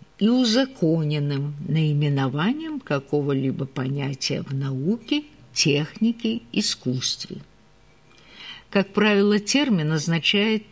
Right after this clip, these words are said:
однозначен в системе данной терминологии, что отличает его от слов нетерминологических,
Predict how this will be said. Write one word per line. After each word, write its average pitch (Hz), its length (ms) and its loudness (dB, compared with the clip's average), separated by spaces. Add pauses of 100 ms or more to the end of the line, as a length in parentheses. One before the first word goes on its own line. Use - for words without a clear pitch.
(1160)
однозначен 202 1040 2 (140)
в - 80 -4
системе 156 580 2
данной 131 560 0
терминологии, 139 960 0
что 180 300 0
отличает 175 720 -2
его 160 220 0
от 160 160 -4
слов 180 360 0 (360)
нетерминологических, 135 2000 0